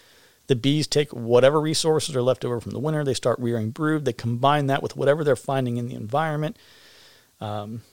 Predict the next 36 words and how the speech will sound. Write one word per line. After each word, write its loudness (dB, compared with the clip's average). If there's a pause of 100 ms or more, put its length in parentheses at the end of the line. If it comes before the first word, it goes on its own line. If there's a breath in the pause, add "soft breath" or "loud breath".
(140 soft breath)
you 0
know, 2
whether, 2
you -4
know, 0
the, 0
the 0
earlier 4
blooming, 2
you 0
know, 0
flowers 4
and -4
trees 0
and -2
things. -2
And 0
with 0
this 0
explosive 2
growth, 2
it's -2
not -2
uncommon -2
for -4
bees -2
to -12
run 2
out 0
of -2
space, -2
and -2
that -2
urge 0
to -8
swarm -2